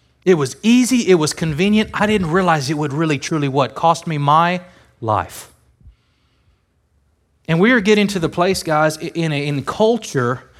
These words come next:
where the lines are being divided, where God says, "I don't want you to be hot. I, I would rather you be hot or cold rather than lukewarm." What's happening in our culture, in our country,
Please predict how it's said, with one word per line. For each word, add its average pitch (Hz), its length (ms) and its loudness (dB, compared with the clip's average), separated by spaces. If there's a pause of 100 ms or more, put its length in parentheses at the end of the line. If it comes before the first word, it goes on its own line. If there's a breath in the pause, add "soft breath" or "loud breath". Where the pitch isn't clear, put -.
(260 loud breath)
where 165 180 4
the 139 120 0
lines 165 480 4
are 160 60 2
being 156 300 0
divided, 139 680 2 (200 loud breath)
where 175 120 2
God 208 220 4
says, 202 240 0
"I 202 80 6
don't 233 160 2
want 226 220 0
you 220 80 2
to 180 80 2
be 156 140 2
hot. 220 380 2
I, 190 100 2
I 190 100 2
would 196 120 4
rather 226 220 4
you 202 140 2
be 165 160 2
hot 240 240 4
or 226 80 4
cold 233 280 4
rather 208 200 4
than 170 220 2
lukewarm." 190 580 2 (240 loud breath)
What's 190 180 2
happening 269 420 2
in 214 120 4
our 170 120 6
culture, 226 380 2
in 190 120 4
our 160 120 4
country, 214 420 2